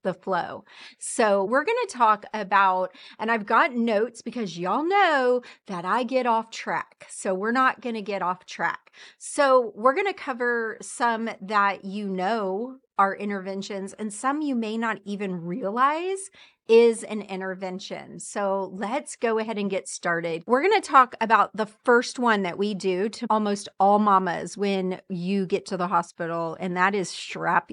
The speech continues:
you down and confine you to the bed or confine your movement, right?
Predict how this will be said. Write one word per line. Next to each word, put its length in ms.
you 240
down 560
and 340
confine 640
you 280
to 600
the 200
bed 460
or 440
confine 960
your 600
movement, 880
right? 300